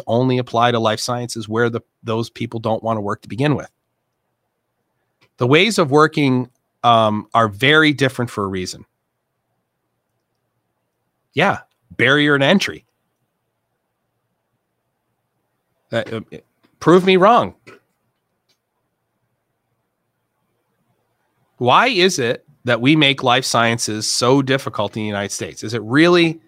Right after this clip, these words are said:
because we, tr-, pharmaceutical companies can't be trusted to make their drugs safely? We can argue whether or not that drug,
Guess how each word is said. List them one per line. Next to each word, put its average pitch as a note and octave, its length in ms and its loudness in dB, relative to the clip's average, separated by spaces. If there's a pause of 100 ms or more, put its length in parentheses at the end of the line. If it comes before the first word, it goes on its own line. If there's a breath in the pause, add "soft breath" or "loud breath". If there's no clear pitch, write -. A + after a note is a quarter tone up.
(560)
because C#3 720 0 (500)
we, A#2+ 140 -4
tr-, - 220 -10
pharmaceutical D3 600 0
companies C3+ 460 0
can't C3 180 0
be C3 80 -8
trusted C3 400 -2
to A2+ 80 -6
make A#2+ 200 -2
their G#2+ 100 -6
drugs G2+ 300 -4
safely? F3+ 580 -4 (320)
We A#3 80 0
can C#3+ 160 0
argue D3+ 320 0
whether B2+ 240 0
or A#2+ 40 0
not A#2 220 -2
that A#2 220 -4
drug, A#2+ 580 0